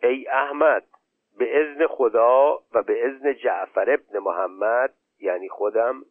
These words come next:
برخیز." آن شخص می‌گوید که سوگند به خدا، برادرم زنده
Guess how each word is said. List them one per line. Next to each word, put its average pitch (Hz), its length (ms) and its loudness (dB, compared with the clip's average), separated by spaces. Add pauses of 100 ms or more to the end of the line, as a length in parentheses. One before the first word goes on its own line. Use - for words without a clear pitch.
(340)
برخیز." - 460 -2 (1000)
آن 190 160 2
شخص 208 300 -2
می‌گوید 175 460 0 (160)
که 185 340 0 (160)
سوگند 160 560 0
به 170 80 0
خدا، 135 680 4
برادرم 135 800 2
زنده 131 420 0